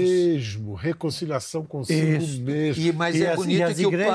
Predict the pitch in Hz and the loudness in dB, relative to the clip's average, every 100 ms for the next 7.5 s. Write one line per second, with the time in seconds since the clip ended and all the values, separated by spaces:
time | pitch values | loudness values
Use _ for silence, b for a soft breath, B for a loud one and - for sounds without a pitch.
0 | 180 180 160 165 139 175 185 170 165 156 | 0 -2 0 0 0 -6 -6 -2 -2 -2
1 | 135 185 - 185 143 156 151 147 185 202 | -2 -2 -2 -8 -6 -2 -2 -2 -6 -6
2 | 196 160 214 - 208 214 226 - - 143 | -4 -2 -4 -2 -2 -2 -4 -10 -6 -2
3 | 139 110 120 170 - 196 180 190 127 247 | -2 -2 0 0 0 -2 0 -2 -2 -2
4 | 247 262 269 196 214 226 202 175 - 180 | 0 2 0 -2 -4 -4 -6 -8 -8 -6
5 | 156 147 - 196 202 190 165 175 180 165 | -4 -4 -6 -6 -2 -2 -2 -6 -4 -4
6 | 143 - 170 147 151 151 147 135 - 131 | -6 -8 -8 -4 -4 -6 -8 -10 -10 -10
7 | 120 110 90 - | -10 -14 -16 -20